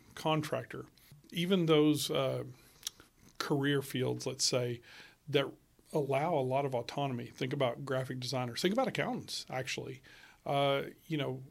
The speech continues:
we can kinda get from point A to point B in a lot of different routes, but at the end of the day, l-, we're under the direct supervision of a particular employer and their direction that they're going. So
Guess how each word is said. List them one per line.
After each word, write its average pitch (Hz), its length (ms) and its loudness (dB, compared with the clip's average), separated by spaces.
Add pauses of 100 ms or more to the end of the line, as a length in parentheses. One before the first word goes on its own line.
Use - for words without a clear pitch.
(560)
we 151 140 0
can 208 120 0
kinda 175 220 0
get 160 140 0
from 131 160 -6
point 147 240 -2
A 151 100 2
to 131 80 0
point 127 240 -4
B 143 220 0
in 117 80 -2
a 117 40 -4
lot 127 360 -2
of 131 60 -8
different 127 300 -6
routes, 131 600 0
but 139 100 -4
at 127 100 -4
the 135 120 -2
end 147 100 0
of 127 80 -2
the 123 80 -4
day, 131 440 0 (640)
l-, 135 300 -10 (140)
we're 139 240 -2
under 160 260 2
the 135 160 -2
direct 127 420 -4
supervision 131 800 -2
of 120 120 -8
a 120 40 -10
particular 131 640 -4
employer 123 640 -2
and 120 140 -4
their 123 140 2
direction 120 580 -2
that 120 140 -8
they're 113 140 -4
going. 120 440 -2
So 120 320 0